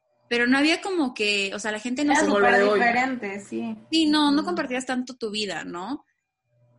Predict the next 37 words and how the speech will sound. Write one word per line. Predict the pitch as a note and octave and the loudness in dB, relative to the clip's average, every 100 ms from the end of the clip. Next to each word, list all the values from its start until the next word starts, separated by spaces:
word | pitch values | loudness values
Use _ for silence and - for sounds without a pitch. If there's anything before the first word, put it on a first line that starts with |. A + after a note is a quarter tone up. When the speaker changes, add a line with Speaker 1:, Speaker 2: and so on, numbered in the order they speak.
| _ | _
Speaker 1:
Y | B3+ | -4
yo | C4 | -2
decía, | D4+ D4+ | 0 0
"Es | D#4 | -2
que | D#4 | 0
yo | E4 | 0
no | |
tengo | D#4+ F4 D#4+ | 0 -2 -2
forma | D#4 D#4 | -2 -2
de | C#4 | -2
saber | A3+ B3 | -4 -4
si | C4 C#4 A#3+ | -2 -2 -4
me | A3+ | -6
engañan | A3+ B3 B3+ A3+ | -6 -4 -4 -4
o | |
no", | A3 A#3 A3+ | -10 -12 -8
pero | A3 G#3+ - | -8 -8 -6
algo | - B3 C#4 | -2 -2 0
en | C4+ | 0
mí | B3 | 0
me | B3 | -4
lo | G3 | -6
dice. | F#3 G#3 - - - | -8 -10 -12 -16 -12
Y | A3 | -10
hasta | G#3 | -8
yo | C4 | -8
decía, | C4 A3+ | -8 -8
"No, | A3 A#3 | -10 -8
chance | A3+ C4 | -6 -4
estoy | D4 C#4 C4+ | -4 -4 -4
loca, | A#3 A3+ A3+ A3+ A3+ - - _ _ | -6 -8 -6 -4 -4 -8 -20 _ _
o | |
sea, | G#3+ G#3 | -10 -6
ya | G#3 G#3+ | -4 -4
me | A#3+ | -4
estoy | B3 A3+ A3 | -8 -10 -10
como | A#3 A3 G3 F3+ F3 F3 | -10 -12 -14 -16 -20 -20